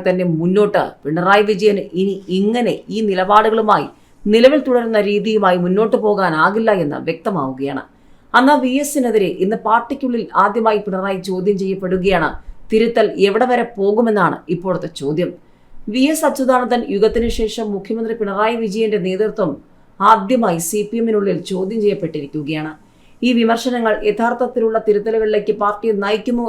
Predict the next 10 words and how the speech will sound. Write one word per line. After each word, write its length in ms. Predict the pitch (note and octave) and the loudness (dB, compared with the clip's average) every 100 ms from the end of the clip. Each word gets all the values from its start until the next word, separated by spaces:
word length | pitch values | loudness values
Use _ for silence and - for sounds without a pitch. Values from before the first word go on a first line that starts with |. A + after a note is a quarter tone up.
| F#3 | -4
എന്ന 120 | G3+ G#3 | -6 -6
ചോദ്യം 280 | G3+ G3+ G#3 F#3+ | -4 -2 0 0
ഒരു 120 | G3+ G#3 | 0 -2
വശത്ത് 300 | G3 G#3 F#3+ | -6 -8 -6
ഉയർന്നു 260 | F3+ F3+ D#3 | -4 -4 -4
കഴിഞ്ഞു. 260 | C#3+ C#3+ D#3 - _ _ - | -4 -8 -10 -14 _ _ -2
പരാജയത്തിൽ 580 | A3+ B3 C4 C#4 C#4+ C#4 C4 | 2 4 4 2 0 -2 -2
തിരുത്തലുകൾ 460 | A#3 A3 B3+ B3+ B3+ B3+ G3+ | -2 0 2 2 2 0 -4
ഉണ്ടായില്ലെങ്കിൽ 560 | G#3 A#3 A#3 A3+ G3 C#3+ - _ - F3+ | 0 2 2 0 -2 -4 -10 _ -10 0
വർഷാവസാനം 720 | G#3 G#3 A#3+ A#3 A#3 A#3+ A#3 | 2 2 -2 -2 -2 -2 0